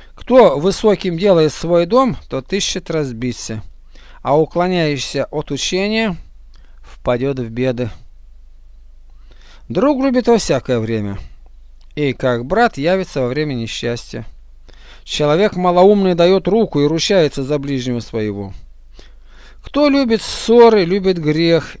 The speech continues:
и кто высоко поднимает ворота свои, тот ищет падения. Коварное сердце не найдет добра, и лукавый язык попадет в беду. Родил кто глупого, себе на горе, и отец глупого не порадуется.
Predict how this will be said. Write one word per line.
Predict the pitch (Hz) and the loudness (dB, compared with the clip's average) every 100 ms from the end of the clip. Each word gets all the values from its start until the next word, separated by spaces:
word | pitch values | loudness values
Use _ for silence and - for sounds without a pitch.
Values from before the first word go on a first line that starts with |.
| - | -16
и | |
кто | 139 180 | -6 -2
высоко | 170 156 165 175 | -2 -4 -2 -2
поднимает | 165 160 165 170 165 156 | -2 -2 -2 -2 -2 -2
ворота | 165 180 208 208 185 | 0 2 0 -2 -6
свои, | 160 160 160 156 139 - - | -6 -2 -2 -2 -6 -12 -12
тот | - 175 - | -4 -4 -4
ищет | 165 151 - 165 - - - | -10 -8 -8 -10 -12 -20 -8
падения. | 123 120 127 127 120 117 - - - - - - - - - - - - - | -6 -4 -4 -4 -4 -8 -10 -18 -20 -20 -20 -20 -20 -20 -20 -20 -20 -20 -10
Коварное | - 123 175 190 190 175 | -2 4 4 4 0 -2
сердце | - 196 170 175 | 0 0 0 -2
не | 170 | -2
найдет | 170 165 170 202 160 | -2 -2 0 -2 0
добра, | 165 151 147 120 | -2 0 0 0
и | |
лукавый | 117 120 - 170 165 151 | -2 -4 0 2 2 0
язык | 131 151 - | -2 -6 -8
попадет | 143 135 123 131 | -6 -6 -6 -8
в | |
беду. | 120 120 117 120 - - - - - - - - - - - - | -8 -8 -6 -6 -8 -16 -20 -20 -20 -20 -20 -20 -20 -20 -18 -6
Родил | 123 160 208 196 | -2 0 0 0
кто | - 143 | -2 -4
глупого, | 127 127 107 110 104 104 | -2 -6 -4 -6 -8 -10
себе | - 123 139 | -10 -6 -4
на | 135 117 | -4 -4
горе, | 113 117 117 107 - - - - - | -4 -4 -4 -8 -14 -20 -20 -20 -14
и | 123 | -8
отец | 113 107 196 196 | -6 -4 -2 -2
глупого | 165 180 170 170 160 | -4 -6 -4 -4 -4
не | 147 | -6
порадуется. | 135 127 123 120 110 107 - 120 | -6 -4 -2 -4 -6 -10 -12 -16